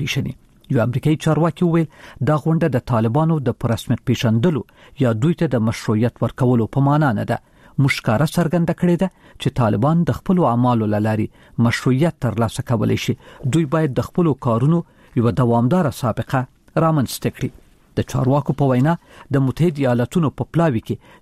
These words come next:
چې نن او سبا له طالبانو سره خبرې کوي، د بهرنیو چارو د وزارت استازي،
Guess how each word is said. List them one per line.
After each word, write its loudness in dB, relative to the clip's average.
چې 0
نن 2
او 0
سبا 0
له -4
طالبانو 0
سره -6
خبرې 0
کوي، 2
د 0
بهرنیو 2
چارو 2
د -2
وزارت -2
استازي، -2